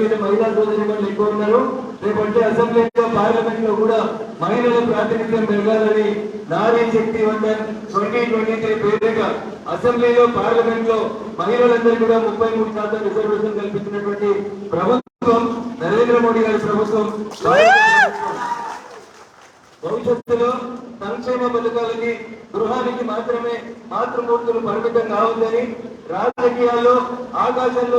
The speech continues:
సగం ఉన్నటువంటి మీరందరూ కూడా భాగస్వాములు కావాలని,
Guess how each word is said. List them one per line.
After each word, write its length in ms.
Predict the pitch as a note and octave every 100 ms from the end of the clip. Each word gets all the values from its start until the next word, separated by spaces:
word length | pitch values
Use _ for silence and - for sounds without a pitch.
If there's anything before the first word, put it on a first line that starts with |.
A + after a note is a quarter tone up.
| A#3
సగం 240 | A3 A#3 A#3
ఉన్నటువంటి 420 | A#3 A#3 A#3 A#3 A3+
మీరందరూ 380 | G#3+ G3+ A#3+ A#3
కూడా 160 | A#3 A#3 - - - -
భాగస్వాములు 640 | - A#3 A#3 A#3+ A#3 A3+ G3+
కావాలని, 460 | A3 A#3 A#3 A3+